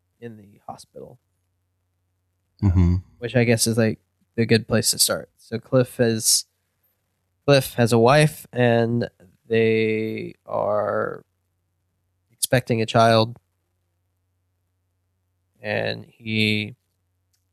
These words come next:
Speaker 1: was a former U S Army Special Forces person. And he was cooperating with President Strand, uh,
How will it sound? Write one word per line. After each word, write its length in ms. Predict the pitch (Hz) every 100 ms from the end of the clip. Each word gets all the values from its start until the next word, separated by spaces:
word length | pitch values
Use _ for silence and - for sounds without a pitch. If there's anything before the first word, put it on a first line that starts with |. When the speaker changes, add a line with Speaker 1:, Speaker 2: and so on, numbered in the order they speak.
| _ _
Speaker 1:
was 300 | 131 123 113 -
a 560 | 117 110 110 110 101
former 400 | - - 139 135
U 240 | 127 120 123
S 340 | 117 - - _
Army 300 | 120 120 117
Special 600 | 107 - - 117 - 110
Forces 920 | - - 113 - 117 113 110 - - - _ _ _ _ _ _ _ _ _ _ _ _ _ - _ - _ _
person. 500 | - 123 139 127 135 _ _ _ _ _ _ _ _ _ - - - - - _ _ _ _ -
And 800 | 123 120 113 107 107 113 113 - _ _ _ - - _ _ _ -
he 60 | 147
was 160 | 131 -
cooperating 920 | - 139 156 147 135 127 120 113 -
with 560 | 110 117 113 107 - _ _ - _ _ -
President 500 | 127 120 107 98 -
Strand, 720 | - 123 117 107 104 101 - _ _ _ -
uh, 220 | 67